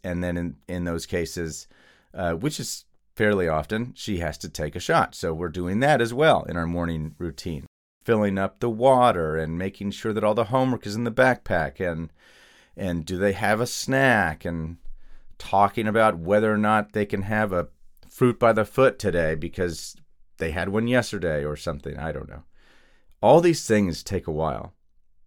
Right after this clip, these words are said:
and it's almost another podcast, but I, I just wanna share my empathy for not feeling like you have time to spend with Jesus individually.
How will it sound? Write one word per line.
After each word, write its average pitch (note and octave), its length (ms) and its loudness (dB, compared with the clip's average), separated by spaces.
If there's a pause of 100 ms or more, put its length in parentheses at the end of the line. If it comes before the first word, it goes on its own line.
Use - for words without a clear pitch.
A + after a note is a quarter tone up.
(140)
and F#2+ 100 -4
it's G2 160 -4
almost B2 300 2
another F#2 260 0
podcast, D#2 720 -4
but D#2+ 220 -4 (1160)
I, G#2 260 4 (280)
I F#2+ 300 -6
just A2 240 -4
wanna G#2 340 2 (240)
share C3 560 4
my G2+ 240 2
empathy C#3 480 0
for G2+ 560 2 (800)
not C3+ 360 4
feeling D3 340 4
like A#2+ 180 -2
you A2 80 2
have A2+ 220 4
time A2+ 320 2
to G2 60 -4
spend G#2 560 0 (580)
with G#2 180 0
Jesus G#2 720 0 (1160)
individually. A2 880 4